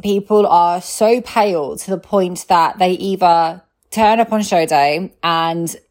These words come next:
they are never the, as dark enough as they need to be, or they get slammed with so much tan that it actually has, like, the opposite effect.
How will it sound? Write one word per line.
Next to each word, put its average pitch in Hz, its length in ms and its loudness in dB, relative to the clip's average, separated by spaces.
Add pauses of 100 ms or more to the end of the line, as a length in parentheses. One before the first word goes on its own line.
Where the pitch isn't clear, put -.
(120)
they 170 320 2
are 160 100 -2
never 180 720 2 (420)
the, 180 240 -10
as 185 140 -4
dark 170 280 2
enough 170 200 -6
as - 60 -16
they 151 100 -6
need 220 240 -6
to 208 80 -10
be, 202 340 -2 (500)
or 196 540 2 (240)
they 208 320 0
get 208 340 -2 (400)
slammed 247 600 -6
with 165 120 -10
so 233 300 0
much 247 280 -4
tan 175 580 -8
that 175 100 2
it 202 160 2
actually 247 380 -2
has, 220 320 -2
like, 185 180 -4
the 196 160 -4
opposite - 500 -6
effect. - 460 -4